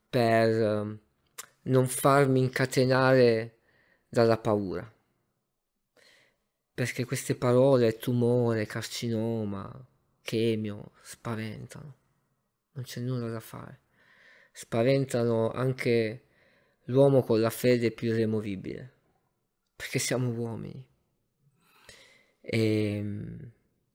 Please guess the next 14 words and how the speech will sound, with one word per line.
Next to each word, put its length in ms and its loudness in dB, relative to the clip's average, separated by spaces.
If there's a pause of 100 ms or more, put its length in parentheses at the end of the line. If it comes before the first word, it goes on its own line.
e 120 -8
quindi 260 4
come 300 8
gestire 420 0
queste 300 -4
parole? 640 -10 (200)
Come 240 4
gestire 420 0
la 120 2
paura? 520 -2
Come 240 -6
gestire 440 -4
il 80 -2
buio? 640 -8